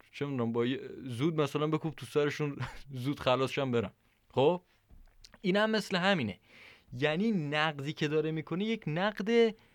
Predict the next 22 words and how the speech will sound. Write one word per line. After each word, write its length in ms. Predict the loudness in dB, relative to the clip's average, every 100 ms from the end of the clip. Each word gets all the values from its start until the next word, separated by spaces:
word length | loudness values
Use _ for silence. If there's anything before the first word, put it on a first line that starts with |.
| _ _ _ _ _
اصلاح 640 | 2 2 -2 4 4 2 -4
طلبانه 640 | 2 4 4 4 2 4
است 200 | 2 0
بیشتر. 360 | -4 -2 -4 -6 -10 _ _ _
یک 180 | 4 4 4
نقدی 340 | 0 0 -4
که 120 | -2
آدم 180 | 0 0
توش 240 | -2 -4
یک 180 | -4 -4 -4
مانع 480 | 2 4 6 4
و 120 | 4 2
حائلی 440 | 6 6 6 6
رو 80 | 4
حس 340 | 4 2 0
می‌کنه. 360 | -4 -4 -6 -8 _ _ _ _ _ _ _ _ _ _ _ -6
خیلی 280 | 2 4
هم 120 | 4 4
مثلاً 260 | 2 2
نمیگن 380 | 2 2 2 0
که 400 | 2 4 4 4 0
بالاخره 640 | 0 -2 -2 -2 0 -2